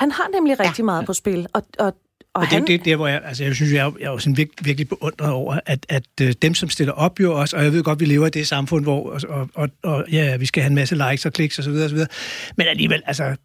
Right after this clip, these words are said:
Speaker 3: på den måde at sætte sig selv til
Speaker 2: Ja, på
Speaker 3: skue
Speaker 2: spil, ja.
Speaker 3: med alle de følelser, der er, ikke, øh, forbundet med det. Også, altså, også dem, der ikke, hvor det ikke bliver til noget, men, men, altså,
Speaker 2: Det er så
Speaker 3: og hvor
Speaker 2: modigt.
Speaker 3: Det synes jeg, altså,
Speaker 1: Det er vildt nok,
Speaker 3: ja,
Speaker 1: og,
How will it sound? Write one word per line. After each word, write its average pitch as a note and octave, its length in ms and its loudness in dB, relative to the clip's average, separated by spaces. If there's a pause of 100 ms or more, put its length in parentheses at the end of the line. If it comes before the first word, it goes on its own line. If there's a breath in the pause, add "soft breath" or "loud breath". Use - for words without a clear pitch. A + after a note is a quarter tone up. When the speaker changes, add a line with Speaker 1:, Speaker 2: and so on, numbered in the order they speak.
(120)
Speaker 3:
på F3 80 -2
den E3+ 200 -2
måde D3+ 160 2
at D3+ 80 0
sætte D3 240 -2 (100)
sig - 180 -2
selv - 240 -2 (720)
til G#3 120 4
Speaker 2:
Ja, A#3+ 60 2
på D#3 220 4
Speaker 3:
skue - 0 -
Speaker 2:
spil, D#3+ 360 4
ja. A#3+ 180 -2 (180)
Speaker 3:
med E3 100 0
alle E3 200 2
de F3 120 0
følelser, D#3 420 2
der D#3 100 0
er, C3+ 240 -2
ikke, F3+ 200 -4
øh, C#3+ 200 0
forbundet D#3+ 360 -2
med D#3 100 -6
det. D3 240 0
Også, D#3+ 220 -2 (140)
altså, C3 160 0
også E3+ 200 2
dem, G#3 160 4
der G3 80 0
ikke, F3+ 280 -4
hvor F3 120 -2
det E3+ 100 -2
ikke G#3 140 0
bliver F3+ 160 2
til E3 140 -2
noget, B2+ 460 0
men, D3 400 2
men, D3+ 300 2
altså, D3 260 -4
Speaker 2:
Det C3+ 220 0
er - 20 4
så A#3 200 4
Speaker 3:
og A3 100 4
hvor F3 100 0
Speaker 2:
modigt. D3 320 -4 (400 loud breath)
Speaker 3:
Det D#3+ 120 0
synes D3 240 2
jeg, D#3 80 -2 (100)
altså, C#3+ 200 -2
Speaker 1:
Det C3+ 140 2 (100)
er D3+ 40 -2
vildt A#3+ 200 -2
nok, F3+ 160 2
Speaker 3:
ja, D#3 80 2
Speaker 1:
og, - 60 2